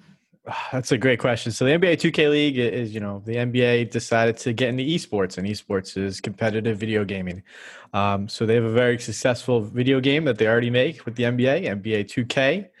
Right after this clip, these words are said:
uh, as many people probably know, if, especially if they love basketball. Um, so the N B A saw that there was this huge boom, you know, in esports industry, and they obviously realized that a lot of people play the video game N B A two K.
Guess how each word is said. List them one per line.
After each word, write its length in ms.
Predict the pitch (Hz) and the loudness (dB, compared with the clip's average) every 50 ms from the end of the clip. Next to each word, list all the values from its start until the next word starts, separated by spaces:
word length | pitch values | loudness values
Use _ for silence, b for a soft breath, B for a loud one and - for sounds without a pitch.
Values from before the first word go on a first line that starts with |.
| B B B B B B B B | B B B B B B B B
uh, 40 | 101 | 0
as 280 | 101 101 101 101 - | 2 2 2 0 -2
many 140 | - 107 107 | -4 -4 -4
people 300 | 104 - 117 107 - 113 | -4 -6 -6 -6 -8 -6
probably 380 | 107 - 117 110 110 113 117 113 | -2 0 0 0 2 0 0 0
know, 400 | 117 120 123 131 165 170 170 151 | 2 2 2 2 0 -4 -8 -8
if, 320 | - 104 101 - - - _ _ | -8 -8 -8 -8 -10 -18 _ _
especially 320 | _ - 104 98 - - | _ -8 -8 -8 -6 -6
if 80 | 104 - | -6 -4
they 100 | - 104 | -4 -2
love 180 | 104 110 110 | -2 0 0
basketball. 640 | 101 123 127 120 - - 131 120 131 139 147 151 - B B B B B B B B | 2 2 0 0 0 0 2 2 2 2 2 -2 -6 B B B B B B B B
Um, 320 | - 101 101 101 101 98 104 | -2 0 0 0 0 -2 -4
so 140 | - - | -4 -2
the 80 | 110 123 | 0 2
N 140 | 120 120 117 | 2 2 4
B 80 | 120 | 4
A 100 | 120 117 | 4 4
saw 280 | 113 - - 117 120 120 | 2 2 2 4 4 4
that 100 | 117 101 | 2 2
there 100 | 117 110 | 2 2
was 160 | 110 107 98 | 2 0 -2
this 160 | 104 107 104 | -4 -8 -6
huge 300 | - - 131 120 107 107 | -4 -4 -4 -4 -4 -4
boom, 380 | 104 120 123 131 143 151 165 180 - | -4 -2 -2 0 -2 -2 -4 -8 -14
you 160 | - 113 110 | -10 -8 -6
know, 120 | 104 98 | -6 -6
in 100 | 98 101 | -6 -6
esports 580 | - 117 117 110 - _ - 110 110 104 - - | -6 -6 -8 -8 -8 _ 0 0 0 0 0 -2
industry, 520 | 107 110 117 113 110 - - 135 139 139 | -4 -2 -2 -4 -4 -2 0 2 2 2
and 280 | 120 104 98 92 95 104 - | 0 0 -4 -6 -10 -10 -4
they 100 | - 95 | -2 -2
obviously 480 | 95 98 98 104 101 - - 107 101 | 0 0 -2 -4 -6 -8 -6 -4 0
realized 420 | 104 113 110 104 101 101 95 95 95 | 2 2 4 4 2 0 -2 -4 -4
that 240 | 95 101 98 98 98 | -2 0 0 0 0
a 60 | 101 | 2
lot 160 | 110 110 110 | 2 2 0
of 80 | 107 - | 0 0
people 240 | 143 123 110 113 | -2 -2 -2 -2
play 220 | - - 147 151 156 | -2 0 2 2 2
the 120 | 131 117 | 2 0
video 240 | 101 113 113 110 107 | -2 -2 -2 -2 -2
game 220 | 101 110 107 98 | -2 -2 -4 -2
N 120 | 98 110 117 | -2 -4 -2
B 120 | 107 110 | 0 0
A 80 | 104 98 | -2 -2
two 180 | - - 120 | -4 -8 -10
K. 460 | 104 - - 127 123 113 104 104 107 | -6 -2 0 2 2 2 0 -2 -6